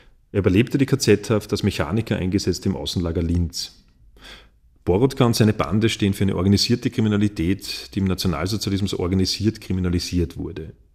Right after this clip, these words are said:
Auch sie führten der Kriminalpolizei ihre Wirkungslosigkeit vor Augen und waren daher für sie eine politische Herausforderung.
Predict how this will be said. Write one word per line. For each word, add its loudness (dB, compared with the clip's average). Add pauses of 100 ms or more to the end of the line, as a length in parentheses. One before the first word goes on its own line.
(240)
Auch 0
sie 4
führten 2
der 0
Kriminalpolizei 0
ihre 0
Wirkungslosigkeit 0
vor 0
Augen -2
und -2
waren 0
daher 2
für -4
sie 4
eine 6
politische 0
Herausforderung. -4